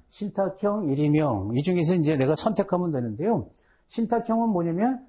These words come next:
고객이 직접 선택하는 거예요. 계좌에 담을, 예, 상품을 내가 직접 선택한다. 그걸 갖다가 신탁이라고 표현합니다. 반면에 내가 잘 모르니까 맡기겠다. 전문가, 금융기관한테 맡기겠다. 이 대부분 금융기관이 다 취급하죠. 아이에스에이는.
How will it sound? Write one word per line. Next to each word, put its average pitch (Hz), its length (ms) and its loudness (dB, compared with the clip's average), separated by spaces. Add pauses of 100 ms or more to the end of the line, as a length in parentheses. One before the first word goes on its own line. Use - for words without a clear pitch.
(100)
고객이 214 400 0
직접 170 300 -2
선택하는 165 460 2
거예요. 175 280 2
계좌에 185 420 0
담을, 139 460 0 (220)
예, 127 120 -2
상품을 175 560 -2 (240)
내가 147 320 2
직접 156 320 -4
선택한다. 127 680 -4 (260)
그걸 170 240 0
갖다가 175 360 0
신탁이라고 190 760 -2
표현합니다. 123 760 -2 (600)
반면에 214 380 2
내가 185 500 2
잘 196 160 0
모르니까 143 800 2
맡기겠다. 185 800 0 (160)
전문가, 151 460 2
금융기관한테 196 680 2
맡기겠다. 131 540 -2 (180)
이 262 140 2
대부분 240 460 4
금융기관이 190 480 2
다 107 180 -8
취급하죠. 135 760 -2
아이에스에이는. 120 880 -2